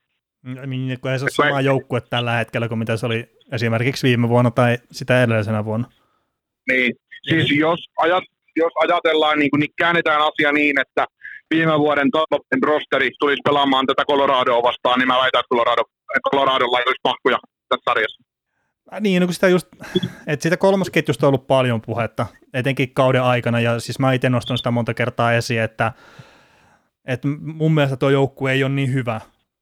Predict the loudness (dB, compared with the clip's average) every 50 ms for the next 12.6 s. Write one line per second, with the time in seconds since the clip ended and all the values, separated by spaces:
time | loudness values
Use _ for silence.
0 | _ _ -10 -8 -8 -8 -6 -6 -6 -4 0 0 0 2 0 -2 -6 -6 -4 -4
1 | -4 -2 -4 -4 -2 0 0 0 2 2 2 4 4 4 2 2 2 0 0 -2
2 | 0 2 2 2 2 0 0 -4 -4 -4 -6 -8 _ -6 -4 -2 -2 -2 -2 -4
3 | -2 -2 -2 -2 0 -2 -4 -6 -6 -4 -2 0 0 0 0 -2 -4 -6 -8 _
4 | _ _ _ _ _ _ -12 -12 -10 _ -2 -2 0 0 0 -2 -6 _ _ _
5 | _ _ _ _ _ _ _ -4 -2 -2 0 2 2 2 2 2 0 0 0 -2
6 | -2 -2 0 0 0 0 0 0 -2 -2 0 0 0 2 2 0 0 -4 _ -14
7 | -14 -14 -14 _ -12 -12 -10 -8 -8 -2 2 2 2 2 2 0 -2 -2 0 -2
8 | -2 -2 -2 -4 -2 0 0 0 -2 -4 _ _ _ _ _ _ _ _ _ _
9 | -12 -4 -2 -2 -2 -2 -4 -8 -8 _ _ _ _ 0 2 2 2 2 0 0
10 | 0 -2 -2 -4 -8 -6 -4 -4 -4 -4 _ _ _ _ _ _ _ _ _ _
11 | _ -4 -2 0 0 0 -2 -4 -8 -8 -6 -6 -8 -8 -6 -2 -2 -2 0 -2
12 | -2 -2 -2 -2 -2 -4 -8 _ -6 -4 -4 -4